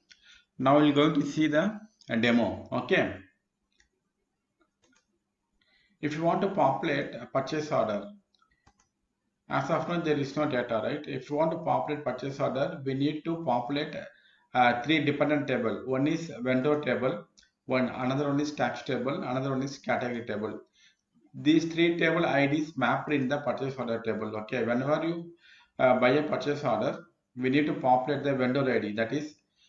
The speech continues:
which vendor we are buying the product. That in, that vendor I D should map here. Okay,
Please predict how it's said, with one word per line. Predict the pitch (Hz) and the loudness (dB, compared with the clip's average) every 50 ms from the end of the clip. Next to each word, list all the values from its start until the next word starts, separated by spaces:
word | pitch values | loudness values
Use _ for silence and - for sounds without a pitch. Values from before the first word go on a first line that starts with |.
| _ _ _ | _ _ _
which | 113 135 151 147 151 - | 0 2 2 2 2 0
vendor | 170 156 143 139 147 147 147 | -2 -2 0 2 2 2 2
we | 139 135 | 0 0
are | 131 127 120 120 | 0 0 4 4
buying | 123 127 127 127 | 4 4 4 2
the | 120 - | 0 -2
product. | - - 110 107 107 104 - - _ - - - | -2 -2 -2 -2 -2 -4 -6 -8 _ -20 -6 0
That | 127 127 127 131 | 2 4 4 2
in, | 139 127 123 127 123 | 0 -4 -4 -4 2
that | 127 131 131 127 127 | 2 2 2 2 2
vendor | 131 123 135 147 143 139 | 0 0 2 2 2 2
I | 131 | 0
D | 135 147 175 196 196 - - _ _ _ | 0 -2 -2 -4 -6 -10 -14 _ _ _
should | - - - 151 135 123 | -10 0 0 2 2 4
map | 127 123 120 123 - 123 | 4 4 4 2 0 -2
here. | 113 107 98 101 - - 113 | -2 -2 -2 -4 -6 -8 -10
Okay, | 110 - 156 135 110 98 | -6 -2 0 0 0 0